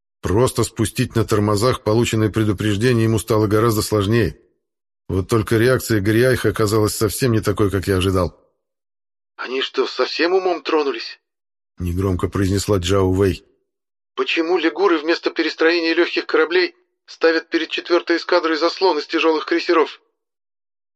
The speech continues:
Я смотрел на тактическую голограмму и тоже не понимал, что происходит. Видимо, Тант Гриаих решил, что огневая мощь трех тяжелых кораблей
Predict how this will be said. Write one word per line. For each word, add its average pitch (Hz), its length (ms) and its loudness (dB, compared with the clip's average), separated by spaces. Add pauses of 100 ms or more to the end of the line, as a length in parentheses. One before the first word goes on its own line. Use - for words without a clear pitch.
(300)
Я 80 140 -6
смотрел 107 420 0
на 104 140 2
тактическую 98 640 -2
голограмму 107 520 2
и 110 160 -8
тоже 104 380 0
не 90 120 0
понимал, 95 420 -2
что - 180 -4
происходит. 87 540 -4 (960)
Видимо, 98 380 0
Тант 123 280 0
Гриаих 117 440 2
решил, 117 340 0
что 113 160 -2
огневая 117 460 2
мощь 120 300 0
трех 120 280 -2
тяжелых 117 380 0
кораблей 120 520 2